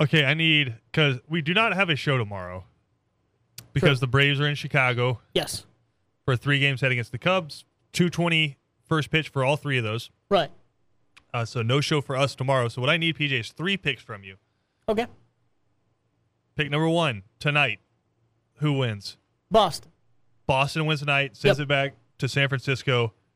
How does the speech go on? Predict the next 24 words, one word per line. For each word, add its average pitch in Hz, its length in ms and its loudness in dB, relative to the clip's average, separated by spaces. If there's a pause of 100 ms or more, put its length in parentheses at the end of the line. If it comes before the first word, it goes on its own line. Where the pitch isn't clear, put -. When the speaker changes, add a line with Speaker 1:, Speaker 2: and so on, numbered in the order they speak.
(960)
Speaker 1:
to 135 60 -2
the 120 80 0
Bay 139 320 4
Area 117 440 -2
for 131 120 -6
Game 175 220 2
Speaker 2:
Mm-hmm. - 20 -2
Speaker 1:
seven. 92 360 -8 (180)
Yeah? 139 220 2 (200)
Speaker 2:
Yeah. 185 160 2 (220)
Speaker 1:
All 127 80 -4
right. 156 220 0 (1600)
'Cause 143 100 -4
this 135 160 -6
is 143 100 -8
relevant 165 420 0
for 127 120 -4
us. 113 280 -8 (300)
Brewers, 185 600 0
Mets 147 420 0 (120)
tonight. 143 520 2 (2750)
Do 131 80 -4
the 120 80 2
Mets 131 540 0